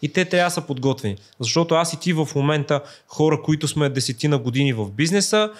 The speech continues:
и така нататък, ние много време сме бутали, нали, понеже офиса ми е на Черни връх, аз всеки път, като интервюирам някой, си представям как той бута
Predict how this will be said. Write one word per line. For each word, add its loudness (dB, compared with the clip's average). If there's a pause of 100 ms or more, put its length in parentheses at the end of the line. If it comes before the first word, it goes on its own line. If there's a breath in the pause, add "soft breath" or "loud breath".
(240 loud breath)
и -2
така -2
нататък, 0 (580 soft breath)
ние 6
много 6
време 2
сме 2
бутали, 0 (180)
нали, 0
понеже 2
офиса 0
ми 4
е 4
на 4
Черни 2
връх, 0
аз 2
всеки -4
път, -4
като 0
интервюирам 2
някой, 0 (240 loud breath)
си -2
представям -2
как -4
той 4
бута 2